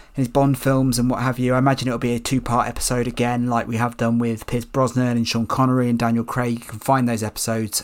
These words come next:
um, with this podcast wherever you're listening to now. So yeah, go back and listen. We're hoping to have some guests on as well to talk about Dalton, um,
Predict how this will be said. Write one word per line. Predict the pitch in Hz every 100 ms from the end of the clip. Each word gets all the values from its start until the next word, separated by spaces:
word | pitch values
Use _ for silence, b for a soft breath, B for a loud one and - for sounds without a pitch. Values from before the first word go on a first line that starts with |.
| 107
um, | 107 107 110 107 104 B B B B
with | 123 117
this | 110
podcast | - 117 - 123 117 - 123
wherever | 120 117 117
you're | 117 117
listening | 117 113 - 120 117 113 - B B B B -
to | - 131 120
now. | 123 143 123
So | 110 - 120
yeah, | 127 127
go | 127 120
back | 120 120
and | 131
listen. | 127 143
We're | 139
hoping | 131 117
to | 127
have | 120 117
some | - 131
guests | 127 143 139 -
on | 139 131
as | 123
well | 143 165
to | 151
talk | - 151
about | 151 -
Dalton, | 151 147 - 151 151 147
um, | - 123 120 120 123